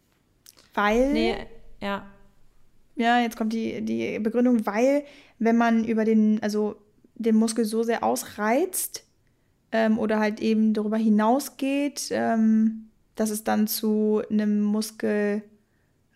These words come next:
Speaker 1: kommt, weil Muskelkater heißt immer, dass der Muskel halt gerissen ist und somit dabei wächst. Also ist nichts Negatives. Ähm, genau, das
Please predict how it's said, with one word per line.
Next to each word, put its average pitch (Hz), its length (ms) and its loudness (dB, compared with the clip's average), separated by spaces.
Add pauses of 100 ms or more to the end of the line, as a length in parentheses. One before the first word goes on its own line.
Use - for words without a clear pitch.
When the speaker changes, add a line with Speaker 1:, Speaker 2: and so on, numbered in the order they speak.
(400)
Speaker 1:
kommt, 262 380 0
weil 208 440 2 (140)
Muskelkater 226 1000 -2 (100)
heißt 214 300 -4
immer, 214 200 2
dass 214 260 -6
der 220 180 -2
Muskel 214 360 -2
halt 220 140 -8
gerissen 254 340 -4
ist 254 180 -4
und 202 120 -2
somit 202 220 -2
dabei 208 260 -6
wächst. - 360 -6 (340)
Also 196 160 -6
ist 196 120 -4
nichts 202 220 -6
Negatives. 240 460 -2 (460)
Ähm, 208 500 0 (320)
genau, 202 280 2
das - 560 -6